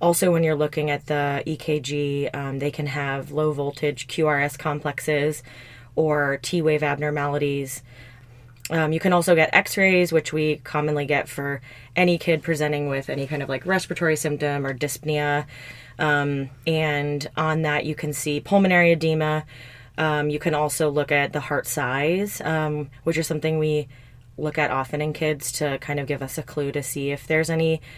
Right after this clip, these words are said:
um, dilation or issues with their heart. Um, so we'll measure that. And, um, you can also look for an effusion as well, which Christine had mentioned. When you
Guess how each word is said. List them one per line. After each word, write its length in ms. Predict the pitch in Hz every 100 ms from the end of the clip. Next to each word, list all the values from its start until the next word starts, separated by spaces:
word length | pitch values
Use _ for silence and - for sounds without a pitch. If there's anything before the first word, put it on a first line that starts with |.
| - - -
um, 260 | 160 165 160
dilation 540 | 165 160 160 160 165
or 80 | 160
issues 400 | 156 156 170 156
with 100 | 160
their 180 | 165 165
heart. 400 | 151 151 160 -
Um, 220 | 147 147
so 180 | 143 160
we'll 100 | 147
measure 320 | 147 147 147
that. 380 | 143 147 147 - - - - - - - -
And, 520 | 180 175 165 156 156
um, 240 | 151 151 151
you 40 |
can 140 | 175
also 240 | 156 143 151
look 260 | 143 143 - - -
for 180 | -
an 100 | 147
effusion 440 | 139 - 143 131 131
as 240 | 123 -
well, 340 | 139 135 147 - - - - -
which 600 | 151 165 151 - - -
Christine 460 | - 165 - 165 156
had 180 | 151 135
mentioned. 640 | 143 143 - 147 147 147 - - - -
When 180 | 165 160
you 360 | 151 147 147